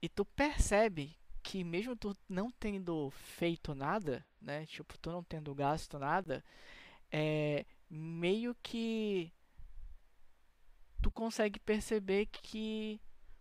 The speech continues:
tu foi de um ponto ao outro e tu não sentiu que tu se moveu, né?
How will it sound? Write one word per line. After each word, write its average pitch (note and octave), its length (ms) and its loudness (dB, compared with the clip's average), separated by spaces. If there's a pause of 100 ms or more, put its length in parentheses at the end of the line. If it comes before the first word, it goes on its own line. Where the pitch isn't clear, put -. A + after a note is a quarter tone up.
(540)
tu G#3+ 100 -8
foi B3 200 4
de A3+ 140 -6
um C4 100 -4
ponto A#3 360 2
ao A#3+ 120 8
outro G#3 460 4
e A#3 60 -2
tu - 160 -2
não A3+ 180 0
sentiu A#3+ 500 0
que - 100 -10
tu A#3 120 -6
se - 120 -4
moveu, D#3 460 0 (500)
né? D#3 280 -4